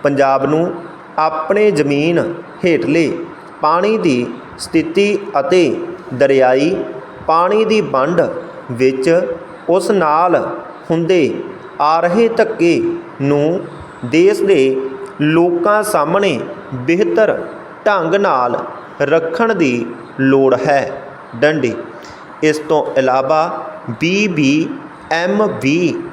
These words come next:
ਨੂੰ ਇਸ ਸਮੁੱਚੇ ਵਿਵਾਦ ਬਾਰੇ ਸਪਸ਼ਟ ਕਰਨ ਦੀ ਲੋੜ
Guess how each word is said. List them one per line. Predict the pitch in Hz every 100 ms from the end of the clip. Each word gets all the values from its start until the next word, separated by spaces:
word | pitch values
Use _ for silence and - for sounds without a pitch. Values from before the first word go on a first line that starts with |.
| - -
ਨੂੰ | 139 160 180 117 - - - - -
ਇਸ | 185 180
ਸਮੁੱਚੇ | 220 202 143 - 135 143 135 139 - -
ਵਿਵਾਦ | 139 143 135 135 151
ਬਾਰੇ | 147 143 156 185 - - - -
ਸਪਸ਼ਟ | - 160 - 156 165 - 147 - - - - -
ਕਰਨ | 165 160 214
ਦੀ | 202 135 120 - - - -
ਲੋੜ | 147 151 180 220